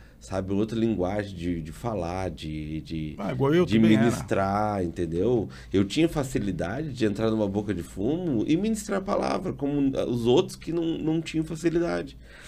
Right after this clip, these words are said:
Speaker 1: Então, eu via que tinha algo errado comigo.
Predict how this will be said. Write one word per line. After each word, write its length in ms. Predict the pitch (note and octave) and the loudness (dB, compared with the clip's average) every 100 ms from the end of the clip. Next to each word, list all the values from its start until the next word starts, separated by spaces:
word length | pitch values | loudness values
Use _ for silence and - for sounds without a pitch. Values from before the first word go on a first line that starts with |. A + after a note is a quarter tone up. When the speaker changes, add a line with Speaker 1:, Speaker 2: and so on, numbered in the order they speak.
| - - - | -16 -8 -2
Speaker 1:
Então, 680 | C3 C#3 D3+ F3 D#3 C3 B2+ | 2 4 6 6 6 4 8
eu 160 | C3+ C3 | 8 8
via 300 | A#2 E3 F#3+ | 4 0 -2
que 220 | E3+ D3+ | -4 -8
tinha 300 | C#3 B3 B3 | -6 -4 -2
algo 180 | A2 G2+ | 0 -2
errado 340 | F2+ F#2 F2+ | -2 -2 -2
comigo. 540 | F2+ F#2 F2+ E2+ F2 | -4 0 0 0 -4